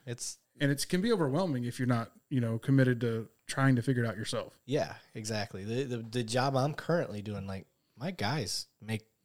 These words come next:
Speaker 1: arrests daily. I mean, we're, and I, I do my best to, you know, I'm doing the detective side mostly and, and trying to help run the team. But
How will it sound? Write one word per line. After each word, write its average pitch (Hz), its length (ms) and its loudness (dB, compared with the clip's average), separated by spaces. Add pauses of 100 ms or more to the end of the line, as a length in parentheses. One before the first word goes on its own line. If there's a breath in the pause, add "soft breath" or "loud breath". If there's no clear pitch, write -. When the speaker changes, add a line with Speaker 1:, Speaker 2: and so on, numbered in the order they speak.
(320)
Speaker 1:
arrests 120 360 -4 (260)
daily. 98 460 -4
I 110 80 -6
mean, 110 320 -2 (100)
we're, 117 300 0 (220)
and 120 160 -6
I, 76 220 -6 (760)
I 139 120 6
do 156 140 6
my 135 200 6
best 117 380 2
to, 101 400 -2 (480 soft breath)
you 113 80 -8
know, 113 60 -2
I'm 120 100 0
doing 135 200 4
the 117 60 4
detective 110 480 -4
side 104 260 -4
mostly 107 640 -4
and, 107 400 -8
and 107 420 -12
trying 110 260 -4
to 101 60 -8
help 107 200 -6
run 104 160 -6
the 98 60 -10
team. 98 440 -12
But 98 280 -8